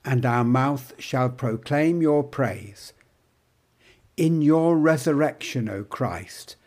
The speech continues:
let heaven and earth rejoice. Alleluia. Blessed are you, Lord God of our salvation. To you be praise and glory forever. As once you ransomed your people from Egypt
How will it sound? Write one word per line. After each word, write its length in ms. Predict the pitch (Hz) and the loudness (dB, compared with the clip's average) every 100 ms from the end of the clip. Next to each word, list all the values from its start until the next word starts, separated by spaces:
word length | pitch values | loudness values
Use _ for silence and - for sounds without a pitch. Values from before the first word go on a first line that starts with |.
| _ _ _ _ _ | _ _ _ _ _
let 320 | 131 135 - - | -4 -4 -4 -10
heaven 600 | - - 147 131 147 156 | -14 -4 -2 0 -2 -2
and 280 | 135 127 120 | -4 -4 -4
earth 460 | 151 139 110 - - | -4 -2 -2 -6 -8
rejoice. 840 | 120 107 147 127 98 82 - - - _ | -6 -4 -2 -2 -2 -8 -16 -18 -20 _
Alleluia. 800 | - 131 131 127 113 95 87 78 - _ _ _ _ _ _ _ _ _ _ _ _ _ _ | -2 0 2 0 -2 -6 -10 -14 -20 _ _ _ _ _ _ _ _ _ _ _ _ _ _
Blessed 420 | 165 170 160 165 147 | 2 2 2 0 2
are 180 | 139 | 2
you, 400 | 139 123 123 107 123 | 2 4 2 2 0
Lord 340 | 123 127 123 | 4 4 4
God 240 | 123 123 113 | 2 0 0
of 140 | 117 | -2
our 180 | 113 110 | -2 -2
salvation. 880 | - 120 107 98 110 101 - 101 98 - - - | -2 -4 -4 -4 -6 -6 -10 -14 -16 -20 -20 -6
To 120 | 156 | -2
you 300 | 143 165 185 | 6 6 6
be 160 | 165 | 4
praise 540 | 160 - 156 156 151 - | 2 2 4 6 4 2
and 200 | 147 127 | 0 2
glory 440 | 135 135 135 131 | 4 4 4 2
forever. 580 | 127 135 123 110 101 85 - _ _ _ _ - | 0 0 0 -2 -6 -12 -16 _ _ _ _ -6
As 180 | 143 | -4
once 440 | 127 170 185 - - | 2 4 4 0 -2
you 120 | 170 | 0
ransomed 680 | 151 160 156 131 160 151 131 | 2 2 2 0 0 0 2
your 180 | 143 135 | 2 2
people 460 | 139 156 147 147 | 0 -2 0 -2
from 260 | - 143 131 | 0 0 2
Egypt 480 | 127 120 127 123 | 2 2 -2 -4